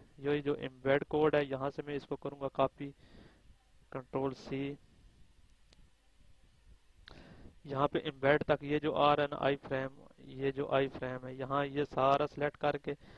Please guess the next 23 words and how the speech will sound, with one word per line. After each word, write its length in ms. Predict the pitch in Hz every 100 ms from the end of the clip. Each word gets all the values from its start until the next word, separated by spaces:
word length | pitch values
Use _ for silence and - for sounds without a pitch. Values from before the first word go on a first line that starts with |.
| - - -
मैंने 180 | 135 139
यहाँ 240 | 135 131
तक 120 | - 135
इसको 360 | 139 - 156 160 -
control 460 | 139 - 143 170 - 131
V 140 | 131 131
कर 140 | 131 123
देना 240 | 127 127
है, 60 | 127
ठीक 200 | 143 151
है। 100 | 151 - - - - -
यहाँ 200 | 135 143
पे 120 | 147
मैं 140 | 143
save 240 | 135 135 147
कर 180 | 151 147
दूंगा 240 | 147 147
इसको, 340 | 143 - - - - _ _ _ _ _ - - - - - - - - - - - - - - - - - - - - -
ठीक 160 | 139
है। 60 | 139
जैसे 280 | 131 131 -
ही 40 | 147
save 260 | - 147